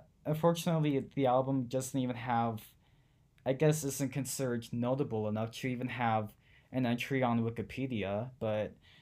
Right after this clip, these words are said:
uh, it is definitely one of, if not my favorite album of all time. It,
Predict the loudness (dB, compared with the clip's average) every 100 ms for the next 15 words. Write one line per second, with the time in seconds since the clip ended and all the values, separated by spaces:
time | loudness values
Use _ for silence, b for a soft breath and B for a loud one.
0 | b b 2 4 4 2 2 6 6 6
1 | -2 -6 -10 _ 2 2 4 4 4 2
2 | 2 2 -2 -4 -6 0 2 2 0 0
3 | 0 0 -2 0 2 2 0 0 -2 -4
4 | -4 -4 -4 -6 -6 -6 -6 -4 -2 -2